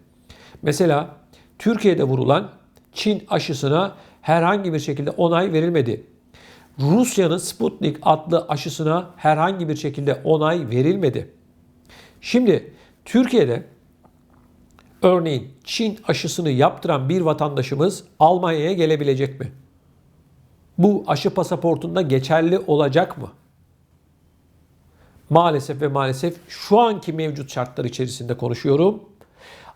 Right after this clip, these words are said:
Avrupa Birliği'nin aşı merkezi olan ema'nın onay vermiş olmadığı hiçbir aşı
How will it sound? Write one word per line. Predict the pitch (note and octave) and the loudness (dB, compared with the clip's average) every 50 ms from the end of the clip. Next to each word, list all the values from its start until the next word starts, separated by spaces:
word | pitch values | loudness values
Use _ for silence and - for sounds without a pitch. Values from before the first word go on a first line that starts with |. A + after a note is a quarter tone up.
| _ - | _ 2
Avrupa | - D#3+ E3+ F#3+ G3+ G3+ G#3+ G3+ E3+ | 2 4 4 2 0 0 0 0 0
Birliği'nin | E3+ F3+ F3+ E3+ D#3+ D#3 E3 F#3+ G3+ F3+ - - - _ - | 0 0 0 0 0 0 0 -2 -2 -4 -10 -18 -14 _ -2
aşı | C#3+ D3 C#3 - - G3+ D#3 | -2 -2 0 -2 -2 0 0
merkezi | C3 B2+ C#3+ D3+ E3 D#3+ D#3+ E3+ D#3+ D#3 F#3+ | 0 0 0 0 0 -2 -2 -4 -2 -2 0
olan | F#3 E3 D#3+ D#3+ D3 C3 - - - | 0 2 2 0 -2 -2 -6 -4 -2
ema'nın | D#3+ F3+ F#3+ F#3+ F3 D#3 C#3+ C#3 - - - | 0 0 0 0 -2 -2 -2 -6 -6 -4 -2
onay | F3 F3+ F#3+ F#3+ F3 E3+ D#3 C#3 C3 | 0 2 2 2 0 0 -2 -2 0
vermiş | C#3 D#3 E3+ F3+ F3 E3 E3+ D3 C3 - - _ - | 2 2 2 2 0 -2 -6 -8 -10 -12 -12 _ 2
olmadığı | F3 F#3 G#3 G#3 G3+ F3 D#3 C3 B2+ A#2 A#2+ C3 - - - _ _ _ _ _ _ _ _ _ - - - - _ - | 4 4 4 4 2 0 0 -2 -2 -4 -4 -6 -8 -16 -20 _ _ _ _ _ _ _ _ _ -20 -20 -20 -20 _ -4
hiçbir | - A#3 A3 - - - F3 C#3 C3 - | -2 -2 -2 -2 0 0 0 0 0 0
aşı | - G3+ F#3 - - F#3 F3+ G3 A3+ A3 | 0 0 0 0 0 0 0 0 0 -4